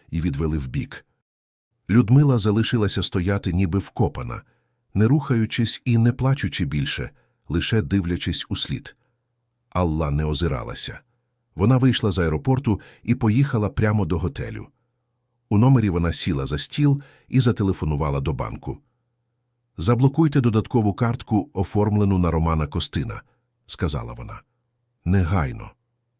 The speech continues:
Потім одна за одною скасувала всі підписки, регулярні платежі, сервіси, які оплачувалися з її рахунку.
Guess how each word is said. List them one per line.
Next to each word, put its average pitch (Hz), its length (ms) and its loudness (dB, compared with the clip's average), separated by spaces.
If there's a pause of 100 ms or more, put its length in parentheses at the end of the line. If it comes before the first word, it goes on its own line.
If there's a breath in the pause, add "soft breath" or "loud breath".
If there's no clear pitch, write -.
(140)
Потім 113 360 2
одна 92 260 2
за 87 120 0
одною 92 360 0
скасувала 80 580 -2
всі 76 200 -4
підписки, 73 640 -4 (400 soft breath)
регулярні 87 600 0
платежі, 80 600 -2
сервіси, 92 600 0
які 76 240 -2
оплачувалися 73 840 -2
з 67 100 -8
її 71 180 -2
рахунку. - 600 -8